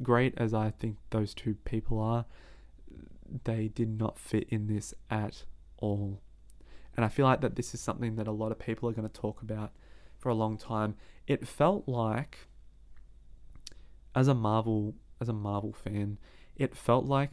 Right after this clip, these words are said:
the Megan Thee Stallion cameo in She-Hulk. It just felt forced. It didn't really feel genuine to the story.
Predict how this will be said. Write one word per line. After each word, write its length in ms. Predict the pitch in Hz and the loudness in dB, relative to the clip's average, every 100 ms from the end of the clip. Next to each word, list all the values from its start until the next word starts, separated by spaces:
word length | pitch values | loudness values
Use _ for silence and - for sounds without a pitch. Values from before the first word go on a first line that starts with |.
| - | -4
the 80 | 120 | -4
Megan 420 | 104 107 110 107 | 0 0 0 -4
Thee 80 | - | -6
Stallion 600 | - 107 104 107 107 107 - | -4 -2 0 0 -2 -4 -10
cameo 480 | - 107 107 107 117 | -6 -4 -2 0 -2
in 120 | - 95 | -4 -6
She-Hulk. 580 | - 107 104 120 131 - - - - - - - - - - - - | -4 -2 0 -2 -4 -16 -18 -16 -16 -18 -20 -20 -20 -20 -20 -20 -6
It 180 | 123 113 | -2 -2
just 320 | 120 120 117 | 0 -2 -2
felt 320 | - 120 - - | -2 0 0 -6
forced. 800 | - 110 107 113 - - - - - - - - - - - - - | -2 0 2 0 -2 -10 -14 -18 -18 -20 -18 -18 -16 -16 -16 -16 -8
It 160 | 123 - | -8 0
didn't 380 | 123 127 - - - | 0 0 -4 -12 -14
really 400 | - 117 117 113 | -4 0 2 0
feel 500 | 107 - - 113 110 104 113 - - - | -4 -10 0 4 4 0 -8 -16 -18 -6
genuine 520 | - 110 110 110 110 | 0 2 2 2 0
to 100 | - | -2
the 100 | 110 | -4
story. 840 | 104 - - 107 107 113 113 113 | -4 -8 -4 -2 0 0 0 -2